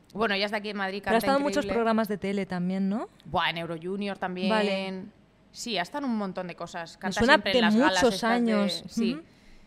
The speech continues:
Speaker 1: Y así de amiga, luego ya no puedo, no, ya
Speaker 2: Hay cosas
Speaker 1: es
Speaker 2: que no se
Speaker 1: demasiado. <laughs>
Speaker 2: pueden desvelar. ¿Y con quién te gustaría trabajar?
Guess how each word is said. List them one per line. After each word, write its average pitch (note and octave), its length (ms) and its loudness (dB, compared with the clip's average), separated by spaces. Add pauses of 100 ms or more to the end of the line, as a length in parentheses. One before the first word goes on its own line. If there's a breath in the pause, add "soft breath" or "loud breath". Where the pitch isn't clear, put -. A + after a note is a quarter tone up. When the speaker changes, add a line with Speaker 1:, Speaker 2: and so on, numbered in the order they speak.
(1000 soft breath)
Speaker 1:
Y G3+ 320 0
así G3 260 0
de G#3+ 80 0
amiga, F3 280 -2
luego D#3+ 220 -6
ya E3 160 -6
no E3+ 140 -10
puedo, D#3 360 -10
no, D3+ 120 -12 (200)
ya C#3 200 -8
Speaker 2:
Hay F3 80 -2
cosas D#3 220 -2
Speaker 1:
es - 20 -4
Speaker 2:
que E3+ 80 0
no F#3 120 2
se F#3 100 0
Speaker 1:
demasiado. F#3 180 2
<laughs> - 0 -
Speaker 2:
pueden F#3+ 560 8
desvelar. F3+ 460 4 (240 loud breath)
¿Y G#3+ 100 -4
con A3 140 0
quién G#3 180 -4
te A3 60 0
gustaría G3 440 -4
trabajar? F#3+ 480 -4